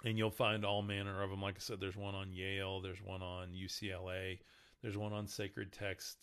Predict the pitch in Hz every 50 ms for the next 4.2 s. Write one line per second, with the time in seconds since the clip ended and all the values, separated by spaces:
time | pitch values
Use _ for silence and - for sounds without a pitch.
0 | - - 113 98 95 92 90 90 87 87 87 87 90 90 - 92 95 92 92 90
1 | 92 92 92 92 90 - - - - - - - - _ _ _ _ - - 95
2 | 101 104 104 98 95 98 95 76 92 104 98 - - - 107 101 98 95 95 92
3 | 92 90 95 95 90 98 95 - 107 104 101 - 107 95 87 98 95 - - 107
4 | 95 90 85 82